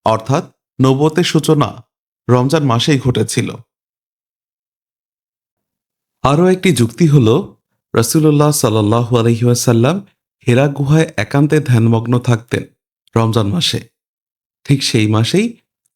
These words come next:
হযরত জিবরাইল আলাইহিস সালাম প্রথমবার তাঁর কাছে উপস্থিত হন এবং সূরা আল আলাকের প্রথম পাঁচটি আয়াত পাঠ করেন।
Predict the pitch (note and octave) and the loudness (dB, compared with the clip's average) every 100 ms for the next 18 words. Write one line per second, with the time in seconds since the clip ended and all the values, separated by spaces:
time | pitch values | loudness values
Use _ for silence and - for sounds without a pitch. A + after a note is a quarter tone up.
0 | - A#2+ C#3+ C#3 A2 G2 C3+ C3 A2 A2+ | -2 -2 0 -2 -4 0 0 0 0 0
1 | A2+ C3 - B2+ B2 G2+ - _ _ _ | 0 0 2 0 0 -2 -8 _ _ _
2 | _ - C3+ E3+ E3 D#3+ D#3 C#3+ C3+ C#3 | _ -2 0 0 0 0 0 0 0 -2
3 | B2+ - - G#2+ A#2 A#2 B2+ B2 C3 D#3+ | -2 -4 -8 -6 -4 -2 -4 -2 -2 -2
4 | G#3+ - _ _ A#2+ B2 C3+ - C3+ C3+ | -4 -10 _ _ -2 -2 0 0 0 0
5 | B2+ - A2 B2 D3+ - A2 - _ _ | -2 -4 -2 -2 -2 -4 -8 -10 _ _
6 | _ - C3 E3+ E3 C#3+ C#3 - C#3+ B2 | _ -4 0 0 0 -2 -4 -4 -4 -2
7 | B2 B2 B2 B2 - G2 - | -2 -2 -4 -4 -4 -6 -8